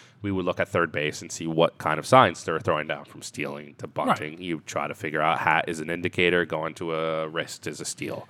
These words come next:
Speaker 2: And, uh, that's a loose art
Speaker 1: That
Speaker 2: at
Speaker 1: is
Speaker 2: best,
Speaker 1: right.
Speaker 2: I'm sure.
Speaker 1: Now, with television and all these angles
Speaker 2: Yeah.
Speaker 1: and everything else, these teams are now able to sit in the clubhouse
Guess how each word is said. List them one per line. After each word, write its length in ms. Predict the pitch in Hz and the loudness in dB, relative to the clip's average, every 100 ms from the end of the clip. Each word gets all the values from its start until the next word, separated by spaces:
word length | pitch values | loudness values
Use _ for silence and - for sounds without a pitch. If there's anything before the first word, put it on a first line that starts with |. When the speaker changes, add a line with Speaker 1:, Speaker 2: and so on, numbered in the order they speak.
| - | -6
Speaker 2:
And, 220 | 202 214 - | -2 -2 -2
uh, 80 | 202 | 0
that's 380 | 202 240 - - 196 | 2 2 0 -6 -2
a 240 | 170 151 | 0 0
loose 420 | 135 170 165 - - | 0 0 0 -2 0
art 280 | 147 139 123 107 | 0 0 -2 0
Speaker 1:
That 140 | 98 151 | 6 8
Speaker 2:
at 40 | 151 | 8
Speaker 1:
is 120 | 135 | 6
Speaker 2:
best, 380 | 160 - - - | 0 0 0 2
Speaker 1:
right. 100 | 185 | 4
Speaker 2:
I'm 140 | 151 131 | 4 2
sure. 200 | - 139 | 2 6
Speaker 1:
Now, 340 | 127 113 110 110 - | 8 10 8 2 -12
with 420 | 104 101 85 - - _ _ _ - | 0 4 4 2 -14 _ _ _ 2
television 680 | 110 104 95 87 87 85 82 | 6 6 4 2 -2 -6 -10
and 460 | 90 82 78 76 80 - | -8 -6 -6 -8 -10 -2
all 180 | 92 98 | 2 2
these 180 | 98 90 | 2 0
angles 420 | 82 196 85 - | 0 0 -2 -4
Speaker 2:
Yeah. 60 | |
Speaker 1:
and 40 | 92 | -8
everything 320 | 82 80 95 | -6 -6 2
else, 300 | 113 101 - | 6 6 4
these 260 | - 104 - | -2 -2 -2
teams 340 | 101 98 90 | -6 -6 -6
are 40 | 85 | -2
now 320 | 87 90 95 | 2 4 2
able 280 | 85 87 85 | 0 -4 -8
to 100 | 80 | -8
sit 260 | - 95 | -2 -2
in 60 | 107 | -2
the 80 | 95 | -2
clubhouse 540 | 80 73 78 82 | 0 2 0 -2